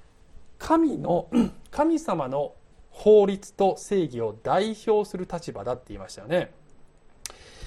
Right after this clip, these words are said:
その神が与えた権威にリスペクトを払うならば、ね、それを、それに敬意を払うなら、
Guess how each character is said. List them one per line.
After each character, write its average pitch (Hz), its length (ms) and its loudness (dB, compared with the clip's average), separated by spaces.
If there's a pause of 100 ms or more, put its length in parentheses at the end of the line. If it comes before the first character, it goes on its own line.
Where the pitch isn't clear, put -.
(240)
そ 240 200 -2
の 285 120 2
神 311 320 2
が 160 160 4
与 151 240 0
え 151 60 -2
た 156 140 0
権 190 380 -6 (180)
威 - 20 -18
に 127 500 -6 (1000)
リ 156 180 -2
ス - 200 -10
ペ 330 260 0
ク - 120 -20
ト 147 300 -2
を 113 60 -6
払 151 360 -2
う 123 80 -6
な 98 120 -18
ら 95 160 -18
ば、 110 300 -6 (500)
ね、 127 200 -14 (460)
そ 180 140 -4
れ 202 80 2
を、 202 200 -2
そ 190 100 -4
れ 214 100 0
に 214 120 -4
敬 294 340 -2
意 147 100 0
を 113 80 -2
払 135 240 -2
う - 20 -8
な 104 120 -12
ら、 123 260 0